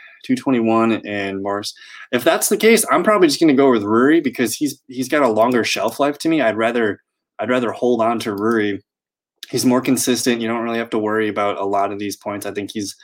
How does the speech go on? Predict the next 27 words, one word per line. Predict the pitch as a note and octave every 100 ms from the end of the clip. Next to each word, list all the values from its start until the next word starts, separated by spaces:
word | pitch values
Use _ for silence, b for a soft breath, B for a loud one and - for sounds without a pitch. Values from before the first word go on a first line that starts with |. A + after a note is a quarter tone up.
| b b -
uh, | G2+ G2+
in | G#2+
a |
good | G2 G2+ -
space. | - G#2+ G#2 G2+ A2
And |
I | A2
think | D3 B2+
Morris | A#2+ A#2+ A#2
is | A2+
more | A2 A2 A2
of | G2+
just | - A2+
a |
guy | G2 G2+ A2
that | G2+ F#2+
as | G2
long | A2+ D3
as | C3 -
Paul | B2 A2
George | G#2+ A#2+
and | A2 F#2+
Kawhi | G#2 G2 A2+
are | A#2
out, | B2+ A2
that's | G#2 -
when | G#2+ G2+